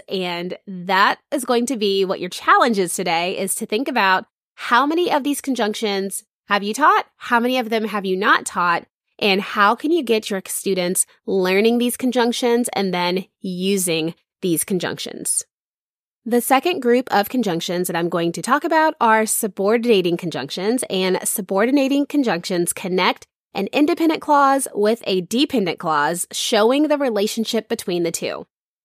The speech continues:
While there are lots of conjunctions, some of the common subordinating conjunctions include the word because, the word although, if,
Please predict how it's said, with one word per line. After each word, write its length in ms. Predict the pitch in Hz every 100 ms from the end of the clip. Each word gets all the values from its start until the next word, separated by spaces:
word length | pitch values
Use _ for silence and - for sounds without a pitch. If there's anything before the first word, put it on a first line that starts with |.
| _ -
While 520 | 208 214 277 339 349
there 300 | 269 285 294
are 540 | - 247 240 240 240
lots 440 | - 214 220 269 -
of 100 | 226
conjunctions, 760 | 226 208 190 - 240 240 247 -
some 380 | - 233 220 294 -
of 220 | 294 254
the 160 | 262 233
common 640 | - - 214 202 233 254 254
subordinating 760 | - 226 185 190 208 202 175 175
conjunctions 600 | 185 175 160 165 185 180
include 580 | 170 - 185 175 175 180 _ _ _ -
the 100 | 180
word 320 | 175 165 160
because, 720 | 156 - 269 330 359 349 - _ _ _ -
the 100 | 180
word 360 | 170 165 165 -
although, 800 | 170 175 165 240 277 269 277 277 _ _ _ _
if, 420 | 254 269 285 -